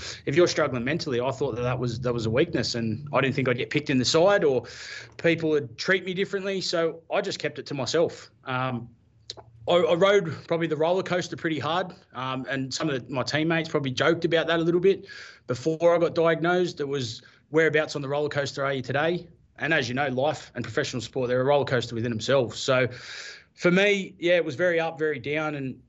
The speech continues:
uh, it probably wasn't until two thousand and ten, um,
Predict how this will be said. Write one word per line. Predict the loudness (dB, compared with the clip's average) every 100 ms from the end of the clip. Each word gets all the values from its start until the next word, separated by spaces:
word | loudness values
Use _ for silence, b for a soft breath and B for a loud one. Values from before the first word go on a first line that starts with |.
| _ _ _ -6
uh, | -2 -2 -2 -6 B B
it | 0
probably | 4 6
wasn't | 6 4 0
until | -2 -4
two | -4 0
thousand | 2 2 0
and | -2 -4 -4 -6 -4
ten, | 0 0 0 -4 -12 -14 -4
um, | -2 -2 -2 -8